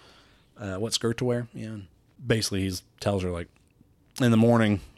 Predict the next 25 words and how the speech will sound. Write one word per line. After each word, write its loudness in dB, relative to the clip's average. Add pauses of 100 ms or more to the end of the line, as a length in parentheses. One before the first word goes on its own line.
(160)
uh, -6
"Tommy's -6
gonna -8
take -8
you. -6
I -4
think -10
it'd -12
probably -4
just -10
be -8
best -4
if -14
we -10
go -4
our -6
separate -8
ways," -4
you -6
know? -8 (340)
And -4
she's -2
like, -4
"I'm 2
not." 0